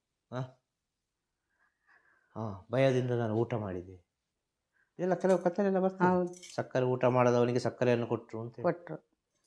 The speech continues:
Speaker 1: ಅನೇಕ ಗುರುಗಳ ಚರಿತ್ರೆಯಲ್ಲೆಲ್ಲ ಬರ್ತದೆ ಅಂತ ಹೇಳುದು. ಹಾಗಾದ್ರೆ ಅವ್ರು ಯಾರು?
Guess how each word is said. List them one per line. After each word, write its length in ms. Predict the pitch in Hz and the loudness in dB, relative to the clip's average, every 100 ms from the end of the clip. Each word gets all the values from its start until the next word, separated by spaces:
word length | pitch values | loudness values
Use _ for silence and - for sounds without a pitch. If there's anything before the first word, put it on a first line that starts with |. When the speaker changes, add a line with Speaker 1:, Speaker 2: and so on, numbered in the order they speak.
| _ _ _ _ _ _ _ | _ _ _ _ _ _ _
Speaker 1:
ಅನೇಕ 280 | 113 120 120 | -10 -8 -4
ಗುರುಗಳ 360 | 110 113 113 107 | 0 0 2 0
ಚರಿತ್ರೆಯಲ್ಲೆಲ್ಲ 600 | 110 110 113 117 110 107 | 0 -2 -2 -2 -2 -2
ಬರ್ತದೆ 420 | 107 - 113 107 | -4 -4 -4 -4
ಅಂತ 140 | 113 | -6
ಹೇಳುದು. 280 | 120 107 82 _ _ _ _ _ _ _ _ _ _ _ _ _ _ _ _ _ _ _ _ - | -10 -10 -12 _ _ _ _ _ _ _ _ _ _ _ _ _ _ _ _ _ _ _ _ 0
ಹಾಗಾದ್ರೆ 260 | 165 180 | 4 6
ಅವ್ರು 160 | 175 170 | 8 8
ಯಾರು? 500 | 156 107 87 82 | 6 2 -2 -16